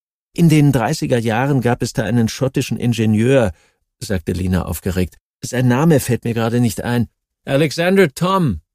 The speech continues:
sprang Roland ihr bei. Sie nickte und fuhr eilig fort.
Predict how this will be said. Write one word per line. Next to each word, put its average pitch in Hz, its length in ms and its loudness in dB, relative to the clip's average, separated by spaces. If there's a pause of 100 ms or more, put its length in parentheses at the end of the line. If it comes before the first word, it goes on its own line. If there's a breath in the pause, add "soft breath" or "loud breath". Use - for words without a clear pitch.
(120)
sprang 107 300 -2
Roland 98 380 0
ihr 92 120 -8
bei. - 300 -16 (540)
Sie 127 140 0
nickte 143 500 2
und 123 220 -4
fuhr 120 280 -6
eilig 104 320 -6
fort. - 400 -10